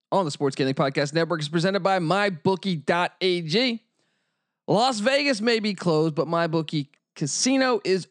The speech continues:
open twenty-four seven. They're also home to the free ten thousand dollar Blackjack Madness tournament.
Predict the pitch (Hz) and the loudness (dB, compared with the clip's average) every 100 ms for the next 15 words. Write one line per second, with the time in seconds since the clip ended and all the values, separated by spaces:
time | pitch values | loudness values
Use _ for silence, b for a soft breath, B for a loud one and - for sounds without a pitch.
0 | 180 214 - 190 170 180 170 156 147 143 | 0 0 0 -4 -2 -2 -2 -2 -2 -2
1 | - 160 156 147 143 b b b b _ | 0 0 0 0 -2 b b b b _
2 | - 160 180 175 160 147 160 143 120 143 | -2 0 2 0 0 2 2 0 2 0
3 | 131 - 226 294 156 - - 165 151 151 | 0 0 0 2 0 -6 -4 0 0 2
4 | 139 139 135 127 117 156 156 - 139 113 | 0 2 0 0 0 0 0 -2 -4 -2
5 | 131 170 214 208 170 - 196 202 196 | 0 2 2 0 -4 -2 0 0 -2